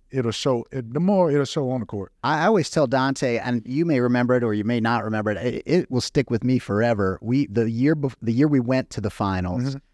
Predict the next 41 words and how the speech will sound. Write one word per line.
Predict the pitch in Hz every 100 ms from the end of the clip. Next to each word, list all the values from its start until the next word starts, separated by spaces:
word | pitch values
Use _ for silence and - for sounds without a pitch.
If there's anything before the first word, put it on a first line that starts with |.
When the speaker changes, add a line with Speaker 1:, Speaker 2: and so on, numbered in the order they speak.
| _ _ _
Speaker 2:
we | 107 110
had | 117 107
a |
dinner | 92 98 131 120 104 95 -
at | - 98
training | - 127 117 104 95
camp, | - 87 90 - _ _ _ _
and | - 98
everybody | 104 107 110 107
got | 110 -
the | - _ _ _
pla-, | -
handbooks | 107 90 131 151 143 139 - -
and | 98
whatever | 107 120
else, | 123 123
and | 98
everybody's | 107 127 120 113
sitting | - 127
around | 120 120
a | 110
big | 120 113
table, | 120 113 117 113 -
uh, | - 101
at, | - 107 110 - -
at | 104 -
the, | 101 95 -
uh, | 104 98
dinner. | 92 110 117 90 82
And | 98 107
I |
don't | 127
know | 127
if | -
you, | - _ _ _ -
and | 120
Stan | - - 131 156 165
went | 143 131
through | - 135 135 135 131 _ _ _ _
each | 147 175 -
guy, | 117 101 80